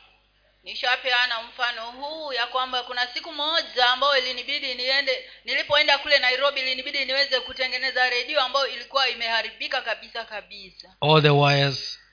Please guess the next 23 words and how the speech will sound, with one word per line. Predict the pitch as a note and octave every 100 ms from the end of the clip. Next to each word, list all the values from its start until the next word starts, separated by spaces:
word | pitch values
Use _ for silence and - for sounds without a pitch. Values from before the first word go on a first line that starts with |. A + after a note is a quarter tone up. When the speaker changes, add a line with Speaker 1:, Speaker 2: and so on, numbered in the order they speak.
| _ _ _ _ _ _ _ _
Speaker 2:
I | -
know | C3+ E3+
these | D3+ D3+ C#3+
days | C#3 C3
you | B2
see | A#2 C#3 C3+
a | A2
circuit | - C3+ - A2+
diagram, | B2 C3 A#2 G#2+ G#2+
that | A2+ B2+ - - - - - -
motherboard, | A#2+ B2+ A#2+ G#2+ A2 G2+
but | G#2 G#2+ - - - - - _ _ _ -
we | A#2 C#3
used | -
to | B2+
have | B2+ B2+ A#2
radios | C3+ B2+ B2+ A2
with | A2+ G#2+ - -
wires | C3 C#3 C3 A#2 - - -
and | - A#2 G#2+ F#2 G2
valves | C#3+ C#3+ C#3 A#2
and | G2+ G2+ -
whatever. | G#2+ - D3 A2+ G2